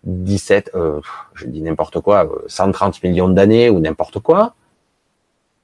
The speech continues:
Donc elle a mis cent, la lumière trente, cent trente millions d'années, mais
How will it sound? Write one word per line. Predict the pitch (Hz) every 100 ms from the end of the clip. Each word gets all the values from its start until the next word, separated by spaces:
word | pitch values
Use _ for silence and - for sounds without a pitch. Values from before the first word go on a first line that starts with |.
| _ _ -
Donc | 85 80
elle | 78
a |
mis | 82 113
cent, | - 92 92 -
la | 87
lumière | 90 98 107 107
trente, | - 82
cent | 80 95 92
trente | 95 87
millions | 85 82
d'années, | 85 107 143 175
mais | 120 147